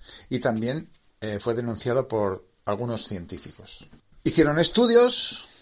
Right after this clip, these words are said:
y determinaron que la sustancia llamada polisorbato ochenta,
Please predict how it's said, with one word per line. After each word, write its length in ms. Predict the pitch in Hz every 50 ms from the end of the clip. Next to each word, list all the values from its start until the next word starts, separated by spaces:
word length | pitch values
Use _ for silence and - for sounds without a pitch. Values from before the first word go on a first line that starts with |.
| - _ _ _ _
y 260 | 180 208 240 233 - -
determinaron 800 | 143 147 143 165 165 180 196 190 190 175 175 185 214 220 190 175 - - _
que 300 | - 185 165 117 104 - - - _ _ - - - - - - - - -
la 100 | 143 139
sustancia 460 | 139 151 - - 196 196 - 190 170
llamada 340 | 156 156 151 180 180 156 -
polisorbato 600 | - 117 117 117 - 127 120 131 156 160 - 170
ochenta, 580 | 151 - - 185 165 139 107 104 90 - -